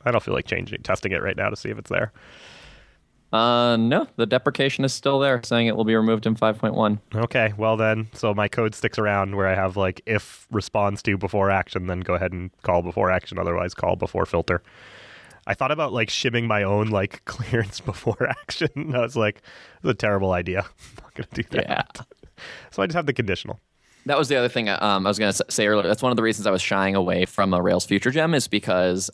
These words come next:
Speaker 2: I, I have this feeling that even though I, I would like to have more faith in humanity, gems are probably just gonna depend on it.
Speaker 1: Yeah. Yeah.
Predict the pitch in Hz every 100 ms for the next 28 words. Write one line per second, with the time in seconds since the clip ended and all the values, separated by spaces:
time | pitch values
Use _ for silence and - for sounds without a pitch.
0 | 110 110 107 117 107 104 120 131 113 113
1 | - _ _ 135 131 113 98 95 92 -
2 | 104 98 131 131 135 135 139 131 127 -
3 | - _ _ - 117 110 - 110 107 110
4 | 117 123 110 113 110 - 117 117 110 104
5 | 101 113 127 135 - _ _ - 123 120
6 | 113 110 110 107 110 101 95 101 90 90
7 | 90 87 55 78 - _ _ _ _ _
8 | 120 123 110 78 - _ _ _ _ 110
9 | 101